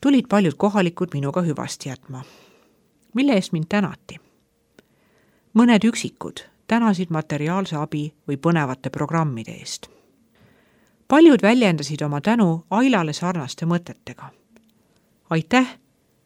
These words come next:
et sa minu jaoks olemas olid, mulle aega andsid ja mu virisemist kuulasid.“ Hiljem olen tihti selle peale mõtelnud.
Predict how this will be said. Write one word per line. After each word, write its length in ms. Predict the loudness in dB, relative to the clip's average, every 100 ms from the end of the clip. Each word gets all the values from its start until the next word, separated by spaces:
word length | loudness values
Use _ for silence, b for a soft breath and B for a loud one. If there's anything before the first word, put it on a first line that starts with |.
| -4
et 120 | -2
sa 140 | 0
minu 220 | 2 4
jaoks 280 | 4 0 2
olemas 420 | 2 4 0 -6
olid, 360 | -8 -8 -10 -16 -12 -2
mulle 240 | 2 4
aega 340 | 4 4 2
andsid 440 | -2 -2 -4 -8 -10 _ _ 2
ja 80 |
mu 140 | 4 6
virisemist 600 | 6 6 0 -8 -10 -8
kuulasid.“ 600 | -4 -4 -4 -8 -12 -20 _ _ _ _ _ _ _ _ _ b b b b b b b b b b 0
Hiljem 240 | 2 4
olen 240 | 4 4 4
tihti 280 | 2 0
selle 280 | -6 -4 -4
peale 220 | -4 -4
mõtelnud. 600 | -2 -2 -4 -16 -16 -20